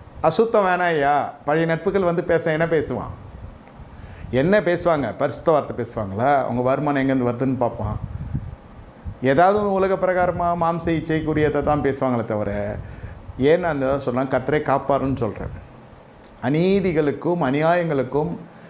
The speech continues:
அதர்மத்துக்கும் கர்த்தர் நம்மை விலக்கி காப்பார். சகல தீங்கும் விலக்கி நம்மை கர்த்தர் காப்பார். ஸ்தோத்திரம் பண்ணா.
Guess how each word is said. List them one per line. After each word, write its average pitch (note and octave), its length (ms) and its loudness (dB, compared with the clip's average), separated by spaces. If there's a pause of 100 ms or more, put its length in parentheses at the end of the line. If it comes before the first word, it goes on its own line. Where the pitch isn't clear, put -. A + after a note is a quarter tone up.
(120)
அதர்மத்துக்கும் D#3 720 0
கர்த்தர் B2+ 320 -2
நம்மை C3+ 220 0
விலக்கி C3 320 0
காப்பார். A#2 320 -2
சகல F#3 480 4
தீங்கும் F#3 400 0
விலக்கி E3+ 280 0
நம்மை D3 220 -2
கர்த்தர் C3 300 0
காப்பார். A2+ 500 -2 (920)
ஸ்தோத்திரம் C#3 340 2
பண்ணா. G#2 220 -2